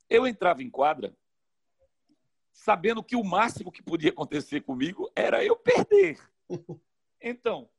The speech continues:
o Náutico entra em campo hoje sabendo que o zero ponto ele já tem. Falta tentar trazer um ou três. E s-, e só, só há uma,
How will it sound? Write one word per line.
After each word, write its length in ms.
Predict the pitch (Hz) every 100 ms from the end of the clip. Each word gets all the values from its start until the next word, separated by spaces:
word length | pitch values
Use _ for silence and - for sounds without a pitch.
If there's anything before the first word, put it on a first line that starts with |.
| _ _
o 140 | - 240
Náutico 640 | 180 202 254 - - 107 _ _ -
entra 320 | 240 - 190
em 80 | 147
campo 320 | 147 120 120
hoje 460 | 120 180 160 101 _ _ _ _
sabendo 560 | _ 233 170 185 247
que 140 | - 214
o 80 | 175
zero 320 | 170 190 160
ponto 520 | - 170 220 269 - 170
ele 160 | 190
já 180 | 208 247
tem. 400 | - 202 226 285 _ _ _ _ _ _ _ _ _
Falta 340 | - 233 254
tentar 360 | - 247 202 185
trazer 340 | 185 143 165
um 260 | 156 220 - _
ou 160 | 220 240
três. 540 | 220 180 208 - _ _ _ _ _ _ _ _ _ _
E 60 | 196
s-, 340 | - - - -
e 80 | 175
só, 240 | - -
só 280 | - 226 226
há 220 | 233 -
uma, 280 | 214 254 320